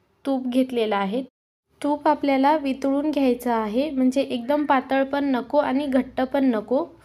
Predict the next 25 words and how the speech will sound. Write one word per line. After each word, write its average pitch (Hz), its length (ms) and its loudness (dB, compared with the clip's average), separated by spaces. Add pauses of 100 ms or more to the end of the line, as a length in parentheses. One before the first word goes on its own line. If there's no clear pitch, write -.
(680)
एक 269 240 -2
वाटी 269 340 2 (100)
तुपापैकी 277 640 0 (120)
थोडंसं 285 480 2 (180)
तूप 277 180 -2
आपण 277 340 -2
बाजूला 254 440 0
ठेवून 233 440 0
घेऊया. 214 440 0 (560)
तूप 277 280 -4
चांगला 277 420 2
गरम 254 400 2
झाला 262 280 0
की 269 160 -4
नाही, 240 320 0
याच्यात 262 220 0 (100)
थोडंसं 262 460 0
पीठ 262 340 -4
घालून 254 380 0
बघायचं 214 440 -2
आहे 202 240 -2
आणि 233 340 -4
आपला 254 340 -2 (400)
तूप 269 180 -4
व्यवस्थित 247 460 0